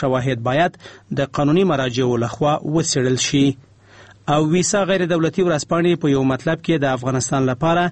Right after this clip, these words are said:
د ملګرو ملتونو د ځانګړي استازي له قوله لیکلي چې انتخاباتي درغلۍ باید په جدي توګه وڅېړل شي او د انتخاباتو نتایج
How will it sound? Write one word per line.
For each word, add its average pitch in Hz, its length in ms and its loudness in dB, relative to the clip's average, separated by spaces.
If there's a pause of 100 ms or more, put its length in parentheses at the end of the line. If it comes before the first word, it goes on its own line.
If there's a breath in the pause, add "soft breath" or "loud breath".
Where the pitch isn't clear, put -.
(380 loud breath)
د 147 180 2
ملګرو 170 340 2
ملتونو 151 360 0
د 151 120 0
ځانګړي 135 540 0
استازي 160 440 0
له 151 100 0 (100)
قوله 135 300 0
لیکلي 170 340 0
چې 196 100 0 (520 loud breath)
انتخاباتي 139 600 -2
درغلۍ 131 480 0 (120)
باید 156 280 -2
په 131 160 -2
جدي 131 200 0
توګه 135 280 -2 (100)
وڅېړل 131 520 0
شي 127 180 2 (360 loud breath)
او 131 140 0
د 131 180 -2
انتخاباتو 131 580 -2
نتایج 139 400 -2